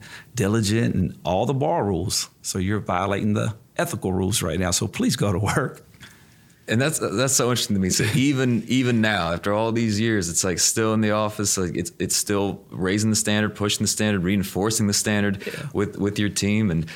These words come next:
Speaker 2: um,
Speaker 1: Always having teaching moments. I, I like that. That's something that I really adopted. It's always a teaching moment, you know, always, you know, you can do this a little bit better. Because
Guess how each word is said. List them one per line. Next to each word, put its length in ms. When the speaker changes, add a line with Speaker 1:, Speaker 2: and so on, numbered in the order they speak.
Speaker 2:
um, 400
Speaker 1:
Always 300
having 260
teaching 440
moments. 400
I, 120
I 180
like 300
that. 240
That's 180
something 320
that 120
I 40
really 400
adopted. 640
It's 280
always 320
a 40
teaching 480
moment, 380
you 140
know, 280
always, 580
you 80
know, 260
you 140
can 120
do 140
this 220
a 20
little 160
bit 180
better. 260
Because 360